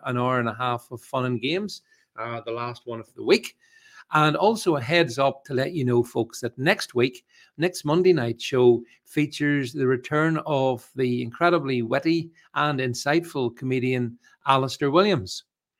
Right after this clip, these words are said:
So Alistair's back with me on Monday night, and then we've got our live show in London the following Friday night, and then the Monday night after that, I'm joined by the Undertaker, Doctor, um, John, Mister John O'Looney.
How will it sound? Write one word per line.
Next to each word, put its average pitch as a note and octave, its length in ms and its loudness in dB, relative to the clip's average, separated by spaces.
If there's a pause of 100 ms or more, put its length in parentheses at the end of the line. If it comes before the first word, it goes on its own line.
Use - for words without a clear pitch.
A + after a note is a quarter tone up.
(180)
So C3+ 240 -2
Alistair's D#3 460 0
back D3 300 0
with B2 160 -12
me B2 280 0
on B2 260 -4
Monday D#3 320 2
night, B2 320 -2 (380)
and C3+ 280 0
then D#3 220 2
we've C#3 160 -2
got B2 140 0
our B2 80 2
live D#3 340 2
show C#3 240 0
in A#2+ 80 0
London A#2+ 340 -2
the A2 80 -6
following A#2 600 -4
Friday C3+ 400 0
night, D#3 320 -2 (420)
and B2+ 100 -4
then B2+ 200 -2
the B2 80 -2
Monday D#3+ 340 -2
night B2+ 220 -6
after A#2 340 -6
that, E3 300 -2 (240)
I'm C#3+ 180 -2
joined C3 420 -2
by B2 280 0
the B2 180 -2
Undertaker, C3+ 720 0
Doctor, C3 520 -4
um, A#2+ 380 0 (380)
John, C#3 260 2
Mister C3 220 -4
John C3+ 240 2
O'Looney. D#3+ 400 4